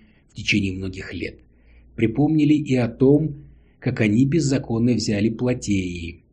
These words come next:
во время перемирия и поработили платейцев,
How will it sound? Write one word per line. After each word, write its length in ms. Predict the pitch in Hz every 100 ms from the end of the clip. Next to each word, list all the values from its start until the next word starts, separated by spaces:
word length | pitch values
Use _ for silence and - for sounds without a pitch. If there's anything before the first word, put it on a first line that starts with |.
| _ _ _ -
во 140 | 101
время 300 | 107 110 104
перемирия 580 | 92 104 104 113 95 95
и 160 | - 127
поработили 580 | 151 135 123 117 107
платейцев, 800 | 110 143 139 95 87 87 - -